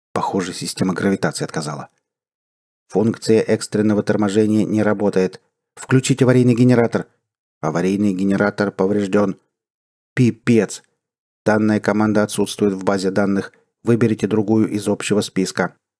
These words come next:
Он на мгновение прервал полёт. Приклеившись двумя пальцами к стене, посмотрел в иллюминатор. За высокопрочным стеклом росла и приближалась сверкающая всеми оттенками голубого и зелёного незнакомая планета.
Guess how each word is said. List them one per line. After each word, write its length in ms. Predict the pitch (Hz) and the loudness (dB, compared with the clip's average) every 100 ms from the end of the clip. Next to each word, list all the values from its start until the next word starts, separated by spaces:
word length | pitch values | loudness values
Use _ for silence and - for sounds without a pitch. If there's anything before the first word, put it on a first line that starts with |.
| _ _ _ _ _ _ _ _ | _ _ _ _ _ _ _ _
Он 160 | 117 117 | -2 0
на 80 | 104 | 0
мгновение 500 | 92 98 110 117 107 | 0 2 2 4 2
прервал 420 | - 101 107 104 | 0 0 0 0
полёт. 400 | - 101 90 - - _ _ | 0 -2 -4 -8 -20 _ _
Приклеившись 580 | 95 95 110 117 - 101 | -6 -2 0 2 0 -4
двумя 340 | 92 104 110 | -2 2 2
пальцами 400 | - 107 - 107 | 2 -2 -2 -4
к 80 | - | -4
стене, 340 | - 95 113 | -4 0 0
посмотрел 580 | 117 - - 95 92 95 | 0 -6 -4 -2 0 0
в 80 | 92 | 0
иллюминатор. 600 | 95 95 87 76 - - _ _ _ _ _ _ _ _ _ _ | -2 0 -2 -4 -8 -18 _ _ _ _ _ _ _ _ _ _
За 180 | - 85 | -10 -8
высокопрочным 760 | 95 143 151 - 165 - 156 | -2 -2 -2 2 2 2 0
стеклом 580 | 147 - - 127 147 151 - | 0 -4 -2 2 4 2 -4
росла 440 | - 98 - 120 120 | -8 -6 -2 0 0
и 40 | |
приближалась 680 | 107 104 104 92 117 104 - | 0 0 0 2 2 0 -2
сверкающая 640 | - 113 - 117 107 - | -4 -4 0 0 0 -4
всеми 300 | 92 110 101 | -6 -2 -2
оттенками 500 | 92 - 113 - 104 | -2 -2 -4 -2 -2
голубого 480 | 90 92 90 110 107 | 0 -2 0 0 2
и 60 | 98 | 0
зелёного 520 | 87 101 110 110 107 _ _ | 0 0 2 2 -2 _ _
незнакомая 600 | 101 92 87 - 95 90 | -6 -4 -4 -4 -2 -2
планета. 540 | - 90 82 69 - | -2 -4 -4 -8 -12